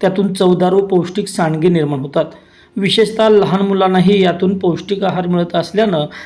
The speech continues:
पुण्या मुंबईसह अन्य ठिकाणी या सांडग्यांची चांगली विक्री होत असल्यानं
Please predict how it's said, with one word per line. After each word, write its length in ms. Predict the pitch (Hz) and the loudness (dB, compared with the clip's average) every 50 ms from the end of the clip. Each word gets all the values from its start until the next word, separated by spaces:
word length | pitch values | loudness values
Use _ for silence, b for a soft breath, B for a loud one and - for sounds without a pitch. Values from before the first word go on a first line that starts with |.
| B B - | B B 0
पुण्या 220 | 196 196 196 208 | 2 2 4 4
मुंबईसह 540 | 214 208 208 208 196 196 196 190 - 220 214 | 4 4 2 4 4 2 2 2 2 0 0
अन्य 260 | 208 175 170 175 185 | 0 0 0 0 0
ठिकाणी 480 | 185 185 185 180 180 - 180 180 180 185 | -2 -2 -2 -4 0 0 0 2 2 2
या 80 | 190 | 2
सांडग्यांची 560 | 185 185 190 170 160 160 151 165 160 156 185 190 | 2 2 0 0 0 -2 -4 -4 -4 -6 -8 -6
चांगली 420 | 185 208 185 156 151 156 160 175 | -4 -4 -2 -2 -2 -2 0 0
विक्री 320 | 170 170 165 - - 160 | -2 -2 -4 -4 -6 -6
होत 200 | 160 151 151 - | -4 -4 -4 -4
असल्यानं 500 | 165 151 151 - 190 214 208 175 156 143 | -6 -6 -4 -2 -2 0 0 0 -2 -2